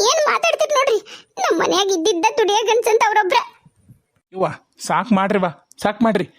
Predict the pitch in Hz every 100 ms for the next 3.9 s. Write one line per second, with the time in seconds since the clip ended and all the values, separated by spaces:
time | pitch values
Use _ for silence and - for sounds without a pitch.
0 | _ _ _ - 151 190 - 185 190 196
1 | 165 175 196 190 196 180 180 202 185 156
2 | 151 139 151 135 156 185 196 196 214 -
3 | 151 254 330 - - - 170 202